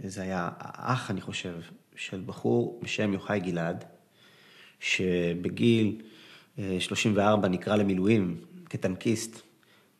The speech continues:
אה, בסיני. היה אבא כבר ל-, לילדה בשם תמר, וש-, הוא נהרג שם בקרבות. האיש היה מחנך, והוא כתב מין יומן כזה, ויש לו מכ-, מכתב מן התקופה שהוא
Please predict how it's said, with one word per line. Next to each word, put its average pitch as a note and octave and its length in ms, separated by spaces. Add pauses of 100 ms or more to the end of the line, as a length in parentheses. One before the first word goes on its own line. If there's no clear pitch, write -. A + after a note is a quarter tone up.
(100)
אה, F2+ 300
בסיני. E2+ 600 (760)
היה F#2 220
אבא G2 140 (100)
כבר E2+ 300
ל-, E2+ 220
לילדה F2 440
בשם F#2 300
תמר, A#2 500
וש-, - 260
הוא F#2 240
נהרג F2+ 360
שם F2+ 280
בקרבות. F2+ 560 (500)
האיש - 240
היה G2+ 100
מחנך, G2 680 (140)
והוא G#2+ 460
כתב G#2 340 (420)
מין A2 160
יומן F#2 340
כזה, C3+ 260 (880)
ויש A2 220
לו C3+ 80
מכ-, G2 200 (240)
מכתב C3 580 (440)
מן G#2+ 360
התקופה G#2 360
שהוא G2+ 280